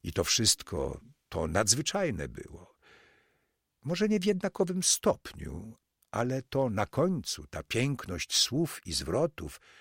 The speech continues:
czy to nie było zdumiewające? Kiedy pomyślę, że sam nawet w przybliżeniu nic tak ładnego nie potrafię powiedzieć, tak się wstydzę, żebym może i uciekł, gdybym tylko miał gdzie.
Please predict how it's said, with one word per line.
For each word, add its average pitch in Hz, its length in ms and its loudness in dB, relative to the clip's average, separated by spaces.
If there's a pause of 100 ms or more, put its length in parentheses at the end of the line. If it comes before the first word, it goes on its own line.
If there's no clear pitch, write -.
(580)
czy - 120 -2
to 85 140 0
nie 73 140 -4
było 135 280 -2
zdumiewające? 85 1040 -4 (1120)
Kiedy 82 220 0
pomyślę, 87 680 0
że 78 160 -2
sam 107 380 2
nawet 78 300 -6
w - 100 -12
przybliżeniu 82 840 -2
nic 80 280 -2
tak - 220 -4
ładnego 90 420 0
nie 87 120 -4
potrafię 95 520 -6
powiedzieć, 76 600 -6 (1080)
tak - 260 -2
się 73 260 -6
wstydzę, 78 840 -4
żebym 78 340 -4
może 85 360 -2
i - 260 -10
uciekł, - 760 -4
gdybym - 320 -6
tylko 90 300 -6
miał 85 240 0
gdzie. 87 400 -4